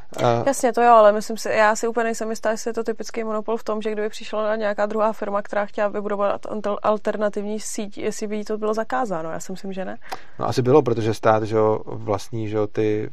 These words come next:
Speaker 1: všechny ulice a takhle, na který to musíš stavět, že jo, takže ono
Speaker 2: Jo, jako, že by jim
Speaker 1: Ty si nemůžeš,
Speaker 2: nepovolili
Speaker 1: jako, by
Speaker 2: vystavět
Speaker 1: jim nepovolili vystavět
Speaker 2: infrastrukturu.
Speaker 1: infrastrukturu pravděpodobně.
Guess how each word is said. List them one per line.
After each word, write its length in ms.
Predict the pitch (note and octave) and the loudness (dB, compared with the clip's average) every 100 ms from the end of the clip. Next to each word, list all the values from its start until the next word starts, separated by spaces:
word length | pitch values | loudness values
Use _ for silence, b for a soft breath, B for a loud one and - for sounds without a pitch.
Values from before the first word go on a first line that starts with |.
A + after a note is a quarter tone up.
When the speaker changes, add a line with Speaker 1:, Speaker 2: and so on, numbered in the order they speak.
| - | -8
Speaker 1:
všechny 280 | - G#2 A2+ | -8 -6 -4
ulice 340 | G#2+ G#2+ - | -2 -2 -2
a 80 | G2 | 0
takhle, 220 | G#2+ G#2+ | 0 -2
na 60 | G#2 | -4
který 240 | - A2 - - | -4 -6 -6 -8
to 100 | A#2 | -6
musíš 280 | G#2+ - - | -6 -8 -2
stavět, 380 | A2+ G#2+ G2 - | 2 2 2 -2
že 60 | |
jo, 80 | - | -6
takže 220 | G#2 G#2 | -6 -6
ono 300 | G#2+ G#2 G#2 - - - - - - - - - - | -6 -6 -6 -8 -10 -10 -10 -10 -10 -10 -10 -10 -4
Speaker 2:
Jo, 180 | A3 A3+ | 2 6
jako, 200 | G#3 G#3 | 6 4
že 100 | G#3+ | 0
by 60 | G3+ | 0
jim 60 | |
Speaker 1:
Ty 60 | G3+ | 4
si 120 | G3+ | 6
nemůžeš, 220 | B2+ - - | 6 8 8
Speaker 2:
nepovolili 180 | G#3 | 8
Speaker 1:
jako, 120 | - B2 | 6 6
by 20 | |
Speaker 2:
vystavět 280 | B2 B2 B2+ | 4 6 6
Speaker 1:
jim 40 | |
nepovolili 460 | B2 A#2+ A#2+ B2+ B2+ | 4 4 4 6 6
vystavět 340 | A#2+ C3 A#2+ | 4 4 4
Speaker 2:
infrastrukturu. 80 | B2 | 4
Speaker 1:
infrastrukturu 540 | A#2+ B2 - - A2 G#2+ | 2 0 -2 -4 -6 -2
pravděpodobně. 520 | G#2 G2+ G#2+ G2 | -2 -2 -2 -6